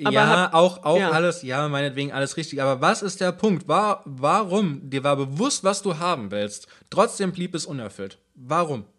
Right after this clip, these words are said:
Speaker 1: Na, weil ich alleine da war, weil ich alleine versucht hab,
Speaker 2: Äh,
Speaker 1: das irgendwie zu
Speaker 2: ja,
Speaker 1: lösen.
Speaker 2: ja, aber genauso wie es dir jetzt gerade geht. Ihr seht, das ist ein wunderschönes Beispiel.
Speaker 1: Oh nein,
Speaker 2: <laughs> Es ist ein wunderschönes Beispiel.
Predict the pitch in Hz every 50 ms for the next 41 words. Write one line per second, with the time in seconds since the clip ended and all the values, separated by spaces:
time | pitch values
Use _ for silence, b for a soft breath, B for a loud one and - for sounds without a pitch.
0 | _ _ _ _ _ 202 185 180 180 196 196 202 196 - 214 220 233 269 480 508
1 | 403 269 233 208 185 180 170 175 170 165 165 165 160 - - 202 208 208 - -
2 | 233 240 240 262 311 339 339 - 285 262 254 294 302 - - 262 247 226 - 254
3 | - - 254 247 262 269 214 160 139 143 156 151 160 165 170 165 170 175 165 160
4 | - - 147 147 147 143 151 160 160 147 - 139 139 143 143 156 156 170 196 196
5 | 190 175 180 170 - 170 143 156 156 - - 156 151 147 143 139 160 175 156 -
6 | 123 117 139 156 147 135 - 135 139 147 190 196 170 139 135 - 160 156 151 139
7 | - 151 175 185 185 - - 123 160 233 226 - - 135 143 - 196 208 233 247
8 | 233 233 240 247 247 262 262 269 - 160 156 156 196 214 202 262 254 262 175 -
9 | 254